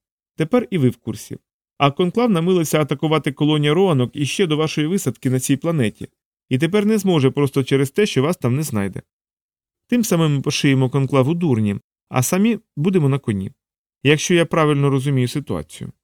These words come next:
Настала моя черга розлютитися. "Виходить, Союз колоній грає з конклавом у схованки.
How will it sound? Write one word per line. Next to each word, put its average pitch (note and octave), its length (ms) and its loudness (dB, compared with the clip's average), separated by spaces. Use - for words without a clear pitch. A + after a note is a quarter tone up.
Настала F3 420 0
моя C#3+ 220 0
черга A2+ 320 -2
розлютитися. A#2+ 800 -6
"Виходить, B2 400 4
Союз A#2+ 240 4
колоній A#2+ 380 2
грає A#2 240 2
з - 60 -6
конклавом A#2 500 0
у C#3 100 -4
схованки. G#2 640 -6